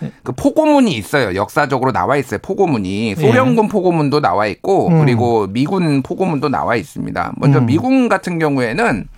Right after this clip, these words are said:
Speaker 2: 명확하게 점령이라는 표현을 씁니다.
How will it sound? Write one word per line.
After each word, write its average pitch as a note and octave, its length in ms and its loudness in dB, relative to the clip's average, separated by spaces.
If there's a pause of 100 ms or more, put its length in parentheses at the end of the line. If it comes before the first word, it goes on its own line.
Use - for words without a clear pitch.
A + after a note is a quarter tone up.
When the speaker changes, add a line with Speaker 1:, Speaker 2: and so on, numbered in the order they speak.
(600)
Speaker 2:
명확하게 C#3+ 920 0
점령이라는 G3 720 0
표현을 F3+ 280 -2
씁니다. - 500 -8